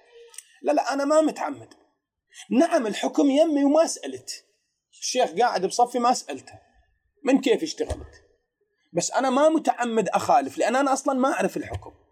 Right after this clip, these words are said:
هذا يقولوا لي: "مغفور إلك". فلو فرضنا ذاك المجتهد اللي كان يقلده كان يفتي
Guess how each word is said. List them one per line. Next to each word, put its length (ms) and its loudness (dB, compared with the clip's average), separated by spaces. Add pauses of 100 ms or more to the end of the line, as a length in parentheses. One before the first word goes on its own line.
(260)
هذا 200 2
يقولوا 300 0
لي: 280 2 (480)
"مغفور 500 0
إلك". 420 -12 (760)
فلو 280 4
فرضنا 480 2
ذاك 280 2
المجتهد 680 0 (120)
اللي 220 2
كان 300 0
يقلده 640 0 (320)
كان 300 0
يفتي 760 0